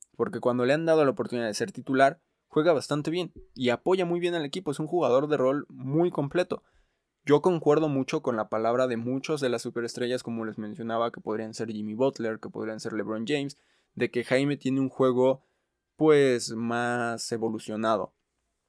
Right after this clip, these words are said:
¿saben? O sea, es un juego como... No se nota que sea un rookie, se nota que lle-, lleva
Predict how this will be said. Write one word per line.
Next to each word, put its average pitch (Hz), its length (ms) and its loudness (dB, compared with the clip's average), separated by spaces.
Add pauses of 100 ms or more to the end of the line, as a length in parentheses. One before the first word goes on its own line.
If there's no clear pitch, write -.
(400)
¿saben? 120 420 0
O - 20 -8
sea, 113 220 -2
es 110 120 -6
un 127 100 -2
juego 127 280 4
como... 107 460 -8
No 139 220 0
se 139 160 4
nota 131 300 2
que - 80 -4
sea 120 120 -4
un 117 80 -4
rookie, 127 340 -4 (260)
se - 140 -6
nota 123 280 2
que 127 120 -2
lle-, 123 200 4
lleva 131 540 6